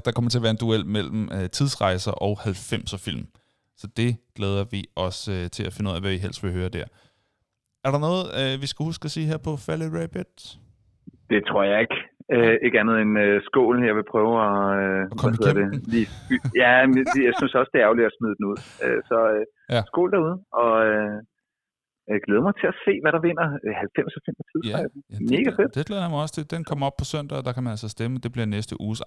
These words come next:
Speaker 1: afsnit, øhm, som kommer til at handle om, hvad end I gerne vil have. Og så er der ikke så meget andet end at sige, øh, tusind tak for i dag. Det har været hyggeligt som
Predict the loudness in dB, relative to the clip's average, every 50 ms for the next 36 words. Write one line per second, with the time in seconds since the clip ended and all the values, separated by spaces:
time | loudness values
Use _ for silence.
0 | -4 -6 -6 -6 -8 -8 -10 -8 -10 -12 -14 -14 -16 -20 _ -10 -10 -8 -8 -8
1 | -10 -12 -12 -14 -14 -12 -12 -10 -8 -6 -6 -6 -6 -8 -8 -8 -8 -6 -4 -4
2 | -4 -4 -6 -8 -8 _ -12 -10 -10 -12 _ -14 -16 -14 -10 -8 -8 -8 -8 -8
3 | -12 -12 -12 -12 -14 -14 -16 -20 _ -20 -20 -20 -20 _ _ _ _ _ _ _
4 | _ _ _ _ _ _ _ -12 -10 -8 -6 -6 -6 -8 -8 -8 -6 -6 -6 -6
5 | -6 -6 -4 -4 -4 -4 -4 -6 -6 -6 -6 -6 -6 -6 -4 -4 -4 -4 -4 -6
6 | -6 -6 -8 -8 -6 -8 -6 -6 -6 -6 -6 -6 -6 -4 -4 -4 -4 -4 -6 -6
7 | -6 -2 0 2 2 2 0 -2 -8 -6 -4